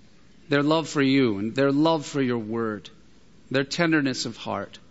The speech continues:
I heard it in their worship and praise. Lord, their deep devotion to you.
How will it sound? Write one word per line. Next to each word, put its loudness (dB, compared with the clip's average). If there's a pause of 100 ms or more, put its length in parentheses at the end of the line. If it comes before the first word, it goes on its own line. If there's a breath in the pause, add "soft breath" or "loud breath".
(760 loud breath)
I 2
heard 4
it 2
in 4
their 2
worship 0
and -4
praise. -8 (1300)
Lord, 2
their 4
deep 4
devotion -2 (120)
to -6
you. -8